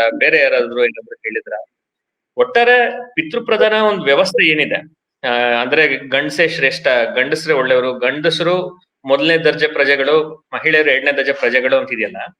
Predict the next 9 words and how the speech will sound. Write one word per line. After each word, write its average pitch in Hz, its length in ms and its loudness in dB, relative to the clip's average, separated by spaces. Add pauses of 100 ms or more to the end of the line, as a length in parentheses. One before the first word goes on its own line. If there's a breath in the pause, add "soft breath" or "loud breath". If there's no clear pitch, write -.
(500 loud breath)
ಈ 185 60 -2
ಒಂದ್ 214 240 0
ಪಿತೃಪ್ರಧಾನತೆ 226 720 0
ಅದು 220 360 2
ಮಹಿಳೆಯರು 226 600 2
ಗಂಡಸರು 185 400 0
ಇಬ್-, 160 420 0
ಇಬ್ರಿಗೂ 208 500 -2
ಕಾಡುತ್ತೆ. - 480 -2